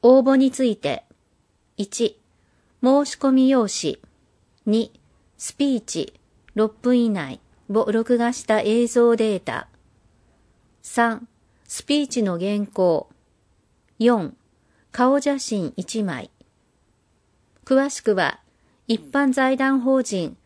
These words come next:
国際教育振興会のホームページをご確認ください。大会日時、場所。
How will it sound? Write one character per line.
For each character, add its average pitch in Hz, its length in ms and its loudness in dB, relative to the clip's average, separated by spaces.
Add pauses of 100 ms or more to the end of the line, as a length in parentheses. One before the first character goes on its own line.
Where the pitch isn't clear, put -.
(140)
国 247 180 -2
際 277 300 -2
教 269 180 2
育 254 200 -2
振 254 280 0
興 277 220 2
会 220 260 -2
の 185 140 -2
ホ 233 180 2
ー - 20 0
ム 240 140 0
ペ 247 240 4
ー - 20 -2
ジ 214 140 -2
を 170 120 2
ご 175 140 -4
確 196 280 -4
認 185 200 -4
く 180 100 -10
だ 175 120 -6
さ 165 240 -8
い。 - 140 -12 (1400)
大 262 280 2
会 262 300 0
日 254 340 0
時、 - 340 -8
場 175 160 -6
所。 - 380 -6